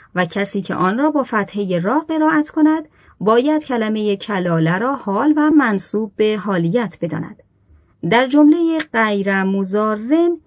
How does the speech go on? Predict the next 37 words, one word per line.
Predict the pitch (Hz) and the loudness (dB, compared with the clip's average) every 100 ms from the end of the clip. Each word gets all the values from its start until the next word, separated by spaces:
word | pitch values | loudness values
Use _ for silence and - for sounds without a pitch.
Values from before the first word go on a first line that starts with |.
| _ _ | _ _
کلمه | 240 240 269 294 226 | 0 2 4 4 2
غیر | 202 196 175 180 269 | 0 0 2 0 0
منصوب | 285 226 196 - 277 294 | 0 0 -2 -2 -2 -2
بر | 240 214 | 0 -2
حالیت | 190 196 190 202 208 | -2 -2 -2 -4 -4
است | 190 180 170 _ _ _ - | -4 -6 -8 _ _ _ -6
و | |
کلمه | 220 269 277 294 320 294 | -4 -2 2 4 6 4
مضارن | 240 208 190 180 165 185 302 | 2 -2 0 0 0 2 4
از | 302 233 208 | 4 2 -2
مصدر | 202 180 - 202 196 | -4 -4 -4 -2 0
مضاره | 196 175 180 170 160 | -2 -2 0 0 0
است | 185 233 302 - | -2 -2 -4 -4
که | |
به | 254 | -2
معنای | 233 220 226 247 220 | 0 0 0 0 0
ضرر | 202 196 185 175 | -2 -2 -2 -2
رساندن | 165 175 226 220 269 320 277 | -2 -4 -4 -2 0 2 2
به | 214 | 2
غیر | 208 240 233 151 | -2 -2 0 -2
است. | - - - _ _ _ _ _ - | -8 -16 -20 _ _ _ _ _ 0
و | |
از | 240 247 | 2 2
ظاهر | 247 254 277 | 2 2 2
عبارت | 262 220 208 220 220 | 0 2 0 0 -4
برمی‌آید | 202 214 208 185 185 180 180 | -4 -2 -2 -2 -2 -4 -6
که | - 240 | -4 -4
مراد | 233 226 320 320 | -2 0 -2 0
از | 269 208 - | -2 -4 -4
آن | 202 196 | -2 -2
ضرر | 180 185 180 | -2 -2 -2
رساندن | 175 180 - 220 220 302 285 | -4 -6 -6 -4 0 2 2
میت | 226 185 160 226 269 | 2 -2 0 -2 -2
به | - | -4
وسیله | 208 175 175 165 170 202 | -4 -4 -4 -2 -2 -2
دین | 208 277 294 160 | 0 2 4 2
باشد، | 151 156 143 | -4 -4 -8